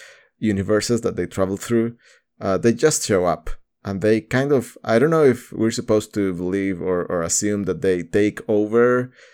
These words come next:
someone's body in that place, or if they themselves, like, pass themselves off as inhabitants of that world. Um, but, you know, they, they're able to,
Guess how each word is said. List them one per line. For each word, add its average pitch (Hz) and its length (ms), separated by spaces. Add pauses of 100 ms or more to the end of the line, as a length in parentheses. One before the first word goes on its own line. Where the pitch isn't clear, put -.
(160)
someone's 113 540
body 127 720
in 123 180
that 127 220
place, 135 500
or 101 120
if 104 160
they 104 440
themselves, 98 720
like, 87 320 (400)
pass - 240
themselves 101 600
off 98 460
as 90 380
inhabitants 113 760
of 127 140
that 123 120
world. 131 460 (580)
Um, 87 580 (460)
but, 104 280 (180)
you 135 80
know, 95 160
they, 131 300 (480)
they're 139 360
able 120 300
to, 92 720